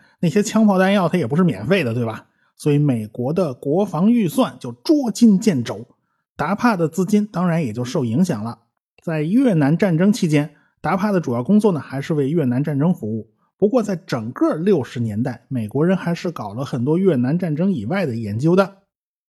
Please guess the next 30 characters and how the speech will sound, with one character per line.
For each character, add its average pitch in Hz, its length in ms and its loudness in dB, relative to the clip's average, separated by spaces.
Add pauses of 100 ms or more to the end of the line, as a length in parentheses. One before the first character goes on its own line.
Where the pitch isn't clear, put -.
(200)
一 262 100 2
九 190 140 2
六 190 80 6
三 226 160 2
年， 160 340 0
达 156 140 0
帕 175 180 0
支 190 200 -2
持 170 160 -4
的 156 80 -2
阿 190 160 -2
雷 196 100 2
西 208 160 -2
博 185 140 0
天 196 160 2
文 185 100 2
台 156 180 0
正 165 240 -4
式 156 140 -6
开 131 180 -8
始 101 100 -10
工 135 180 -6
作， 139 240 -6
我 123 40 -6
们 117 140 -4
上 127 140 -6
回 127 100 -2
讲 107 240 -8
过 120 100 -4
了。 135 140 -6